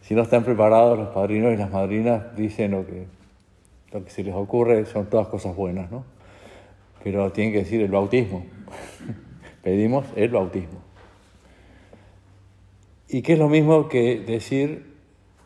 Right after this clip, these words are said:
pido que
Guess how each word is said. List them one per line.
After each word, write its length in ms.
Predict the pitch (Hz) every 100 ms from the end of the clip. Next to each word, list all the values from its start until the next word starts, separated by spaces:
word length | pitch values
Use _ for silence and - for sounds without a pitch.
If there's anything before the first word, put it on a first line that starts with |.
| _
pido 480 | 135 156 165 175 180 - - - - _ _ _ _ _ _ _ _ _ _ _ _ _ _ -
que 460 | 107 101 101 98